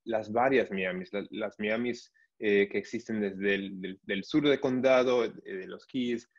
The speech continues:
hasta la Miami que, que va al norte ya, eh, tocando Broward County, cómo es que la región de Miami, eh, está, eh, viviendo la vida cívica, cómo es que estamos viviendo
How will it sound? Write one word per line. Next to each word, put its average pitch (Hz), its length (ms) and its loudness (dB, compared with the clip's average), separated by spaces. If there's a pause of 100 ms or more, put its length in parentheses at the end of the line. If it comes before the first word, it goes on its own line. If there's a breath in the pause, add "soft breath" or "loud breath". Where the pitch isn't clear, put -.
(140)
hasta 98 240 -6
la 92 120 0
Miami 104 440 -4
que, 98 320 -4
que 98 120 -8
va 95 140 -4
al 92 160 -6
norte 104 400 -4
ya, 101 360 -2
eh, 95 200 -8
tocando 98 340 -4
Broward 95 440 0
County, 104 260 -4
cómo 139 240 -6
es 135 80 -4
que 120 100 -2
la 98 160 2
región 135 380 -2
de 107 100 0
Miami, 92 440 -6
eh, - 80 -20 (540 loud breath)
está, 107 520 4
eh, 101 240 -4
viviendo 113 460 0 (260)
la 101 140 -2
vida 95 180 0
cívica, 90 460 -6
cómo 120 160 -6
es 120 80 -10
que 117 60 -10
estamos 107 280 -6
viviendo 104 680 2